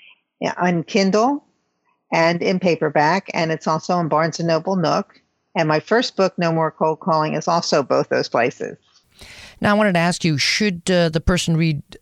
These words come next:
Speaker 2: uh, No More Cold Calls before Pick Up the Damn Phone, or are they kinda separate books, or do they play off each other?
Speaker 1: No, it, it doesn't matter. It really doesn't. I'd say probably start with Pick Up the Damn Phone because that's the most recent.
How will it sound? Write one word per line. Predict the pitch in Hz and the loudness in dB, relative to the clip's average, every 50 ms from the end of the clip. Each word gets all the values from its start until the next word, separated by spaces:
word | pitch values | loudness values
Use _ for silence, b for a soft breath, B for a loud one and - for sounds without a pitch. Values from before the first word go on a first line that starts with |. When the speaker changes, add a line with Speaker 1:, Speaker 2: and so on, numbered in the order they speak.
| _ - | _ -2
Speaker 2:
uh, | - 131 127 123 120 117 - - | 2 2 4 4 4 2 2 4
No | 139 160 170 | 4 4 6
More | 165 151 143 - | 4 4 2 0
Cold | - - 165 175 170 | 0 0 0 0 0
Calls | - - 190 196 185 - | 0 0 0 0 0 0
before | - 170 - - 175 170 | -2 -4 -2 0 -2 0
Pick | - - 185 - | 0 0 0 0
Up | 175 165 | -2 -2
the | - 160 | -2 0
Damn | 160 170 175 180 | 2 2 2 2
Phone, | 165 - - 185 196 208 220 202 | 0 0 0 0 2 0 0 -2
or | - - 127 123 120 120 120 117 - | 0 0 2 2 4 2 2 2 0
are | 117 117 | 0 0
they | 120 117 | 0 -2
kinda | - - 131 120 107 | -2 -2 -2 -2 -2
separate | - - - 160 151 - 175 170 | -2 0 0 -2 -2 -2 -4 -4
books, | 175 - 175 180 170 - - 127 | -2 0 0 0 0 -2 -2 -2
or | 117 107 | -2 -2
do | 101 117 120 110 | -2 -4 -6 -4
they | 95 104 98 | -2 -2 -4
play | - - - 151 156 | -4 -2 -2 -2 0
off | 160 147 - | -2 -2 -4
each | 160 151 - | -4 -2 -2
other? | 165 156 160 170 156 - _ _ _ _ _ _ _ _ _ _ _ _ _ - | -2 -2 -2 -2 -4 -6 _ _ _ _ _ _ _ _ _ _ _ _ _ -4
Speaker 1:
No, | 262 330 349 311 277 254 240 240 | -2 0 2 2 4 4 4 4
it, | 233 226 - 208 | 4 4 4 2
it | 214 214 | 2 2
doesn't | 220 196 - 226 180 | 2 0 0 0 0
matter. | 156 147 139 135 147 151 160 160 - _ _ | 0 0 0 -2 -6 -8 -10 -12 -16 _ _
It | 180 | -4
really | 180 190 175 165 160 156 | 0 2 2 2 2 2
doesn't. | 156 151 143 - - 147 147 | 2 0 0 0 -4 -4 -2
I'd | 160 180 190 180 - | 0 0 0 -2 -2
say | - 190 175 | 0 0 0
probably | 170 - - 190 175 - 190 180 | 0 0 -2 0 0 0 -2 -4
start | - - 180 170 165 160 | -2 0 0 2 2 2
with | 160 - | 0 0
Pick | - 165 - 165 | -2 -4 -4 -4
Up | 147 - | -6 -6
the | _ - 165 | _ -2 0
Damn | 160 160 156 - | 0 0 0 -2
Phone | - 165 160 160 160 160 | -2 0 0 0 0 -2
because | 156 160 147 - 185 160 151 151 143 143 - B B B B B B B B B - | -2 -4 -4 -2 0 0 2 2 0 -2 -6 B B B B B B B B B 2
that's | 170 175 170 - - | 2 2 2 0 -4
the | - 180 | -8 -4
most | 165 160 151 147 - - | -2 -2 -2 -4 -4 -6
recent. | 190 220 202 175 - - 185 180 180 - | -6 -6 -6 -6 -2 -2 0 0 0 -2